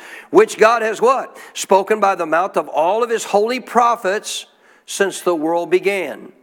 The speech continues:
Prophesying about what you and I are seeing right now on the earth before the return of Jesus, rapture of the church. So realize what he just said here in verse nineteen. "Repent and be converted." Say that.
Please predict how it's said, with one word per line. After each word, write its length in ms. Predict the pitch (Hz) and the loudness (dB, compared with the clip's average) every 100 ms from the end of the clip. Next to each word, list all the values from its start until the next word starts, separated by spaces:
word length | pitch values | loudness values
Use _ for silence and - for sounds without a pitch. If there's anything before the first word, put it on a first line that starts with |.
| _ _ _ _ _ _ | _ _ _ _ _ _
Prophesying 640 | 196 202 190 175 190 185 | 2 2 -2 -2 -2 0
about 240 | 175 175 170 | -2 -2 -4
what 140 | 180 | -6
you 160 | 170 180 | -2 -2
and 80 | 165 | -2
I 60 | |
are 160 | 247 208 | -4 -6
seeing 220 | - 156 | -8 -6
right 160 | 160 165 | -6 -4
now 140 | 175 | -4
on 80 | 165 | -4
the 140 | 143 | -4
earth 180 | 226 226 | -4 -6
before 280 | 151 160 151 | -8 -6 -6
the 60 | |
return 320 | 151 147 165 151 | -6 -4 -6 -6
of 100 | 131 | -6
Jesus, 380 | 226 196 151 | -8 -8 -10
rapture 340 | 135 151 139 156 | -6 -6 -6 -8
of 40 | |
the 60 | 135 | -6
church. 480 | 208 220 - - _ _ - - - - | -4 -4 -8 -20 _ _ -20 -20 -20 -18
So 320 | - - 214 185 | -6 0 0 2
realize 500 | 196 277 269 226 170 | 4 4 2 -2 -2
what 140 | 214 | -4
he 60 | 208 | -2
just 260 | 202 190 | -2 0
said 220 | 247 254 | 2 2
here 100 | 208 | 0
in 100 | 208 | -2
verse 240 | 175 196 - | -4 -6 -2
nineteen. 460 | 196 185 202 190 | -2 -2 -4 -2
"Repent 460 | 147 147 - 233 247 | -4 -6 0 0 0
and 140 | 190 208 | -4 -6
be 100 | 214 | -6
converted." 480 | 214 202 196 139 | -4 -2 -2 -4
Say 220 | - 220 190 | -2 -2 0
that. 260 | 190 208 | -2 -4